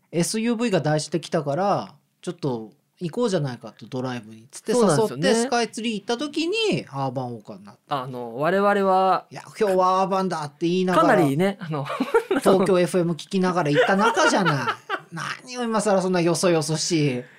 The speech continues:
Speaker 1: い。
Speaker 2: いや、あの、ちょっと前ですよね。あの、
Speaker 1: うん。
Speaker 2: それこそアガペー号をちょっとこうなんか、車、車検じゃなく、なんていうんですか、その、こう、だ-、
Speaker 1: メ-、メンテナンスに
Speaker 2: メンテナンスにね、
Speaker 1: 出しまして。
Speaker 2: 出された時に、
Speaker 1: うん。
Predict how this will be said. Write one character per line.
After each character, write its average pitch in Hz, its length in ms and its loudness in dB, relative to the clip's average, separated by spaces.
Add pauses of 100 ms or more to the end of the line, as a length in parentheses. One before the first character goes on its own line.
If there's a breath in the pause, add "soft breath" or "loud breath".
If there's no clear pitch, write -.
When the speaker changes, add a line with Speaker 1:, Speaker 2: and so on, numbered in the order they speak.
(220 loud breath)
Speaker 1:
い。 151 60 -10
Speaker 2:
い - 0 -
や、 151 320 0
あ 151 60 2
の、 147 440 2
ち - 80 2
ょ - 40 4
っ 277 60 -4
と 202 100 0
前 180 160 4
で 139 80 -4
す 139 60 -12
よ 160 60 -6
ね。 320 280 -4
あ 156 120 -4
の、 160 140 0
Speaker 1:
う - 20 -2
ん。 165 40 -8
Speaker 2:
そ 190 100 -2
れ 185 80 0
こ 175 100 -6
そ 143 140 -6
ア 147 60 -4
ガ 175 100 2
ペ 240 220 2
ー 185 40 0
号 170 280 0
を 226 80 2
ち 392 80 -2
ょ - 20 0
っ 415 40 -8
と 370 100 -6
こ 190 100 -2
う 175 60 -2
な 165 80 -4
ん - 20 -6
か、 - 240 -12
車、 - 180 -14
車 - 160 -12
検 370 220 -4
じ 403 40 -4
ゃ - 20 -6
な 349 60 -10
く、 185 60 -8
な 185 140 0
ん 415 60 -4
て - 80 -8
い - 20 -10
う - 20 -10
ん - 20 -16
で - 20 -20
す - 40 -20
か、 139 60 -18
そ 143 80 -18
の、 143 80 -16
こ - 180 -20
う、 147 60 -14
だ-、 143 120 2
Speaker 1:
メ-、 185 140 4
メ 170 240 2
ン 170 100 -2
テ 185 160 0
ナ 170 140 0
ン - 20 2
ス 220 40 4
に 262 60 6
Speaker 2:
メ 320 80 4
ン 294 40 0
テ 330 120 0
ナ 151 160 2
ン 294 40 0
ス - 20 -2
に 302 280 0
ね、 359 340 -2
Speaker 1:
出 127 40 -14
し 135 60 -6
ま 135 60 -4
し 185 40 -4
て。 190 60 4
Speaker 2:
出 180 60 2
さ 196 120 2
れ 170 80 0
た 135 120 -6
時 139 280 -10
に、 233 300 0
Speaker 1:
う - 20 -14
ん。 107 160 -18